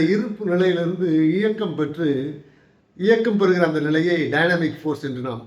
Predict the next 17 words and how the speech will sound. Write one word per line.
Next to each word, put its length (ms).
அழைக்கலாம். 540
அப்படி 320
இயக்கம் 440
பெற்று 280
தொடர்ந்து 460
இயங்கி 440
அதன் 300
முடிவில் 540
மீண்டும் 680
அது 260
இருப்பு 320
நிலைக்கே 440
மாறுவதை 640
கண்கூடாக 720
பார்க்கலாம். 720
அறிவியல் 540
அதனைத்தான் 580